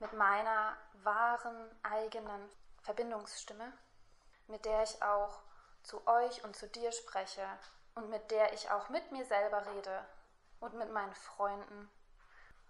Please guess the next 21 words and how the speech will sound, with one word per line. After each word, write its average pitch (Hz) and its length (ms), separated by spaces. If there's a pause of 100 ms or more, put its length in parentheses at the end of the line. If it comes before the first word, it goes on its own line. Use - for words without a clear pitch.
Und 208 180
das - 180
ist - 180
die 214 80
Stimme, 208 560 (720)
die 214 160
ich 302 220
brauche. 196 640 (920)
Und 214 200
ich 285 180
glaube, 208 440 (240)
jede 294 580
einzelne 226 720 (180)
Verbindungsstimme 208 1080
von 214 180
jedem 233 280
Einzelnen 202 640 (360)
ist - 160
genau 202 400
die 233 180
Stimme, 190 480